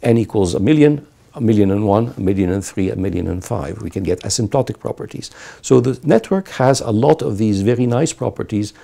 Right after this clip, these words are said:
from a mathematical perspective. It has had and still has a lot of interesting applications. Uh, for instance, one application, one recent application, is precisely for the detection of attacks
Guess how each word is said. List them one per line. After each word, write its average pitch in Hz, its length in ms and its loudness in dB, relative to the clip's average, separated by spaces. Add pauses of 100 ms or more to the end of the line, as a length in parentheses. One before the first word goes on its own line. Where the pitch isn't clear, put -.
(120)
from 110 260 0
a 110 60 -2
mathematical 95 560 -2
perspective. - 680 -14 (760)
It 139 120 2
has 190 520 4 (460)
had 147 500 2 (180)
and 104 240 -4
still 156 200 2
has 113 440 0
a - 80 0
lot 156 220 4
of 151 100 2
interesting 113 420 -4
applications. - 840 -12 (880)
Uh, 104 400 0
for 117 200 2
instance, 165 500 0 (100)
one 131 220 4
application, 104 640 -4
one 101 180 -2
recent 180 320 -2
application, 165 680 -4 (320)
is 151 160 2
precisely 143 800 0 (300)
for - 180 -4
the 110 100 4
detection 139 520 0
of - 80 -4
attacks - 640 -8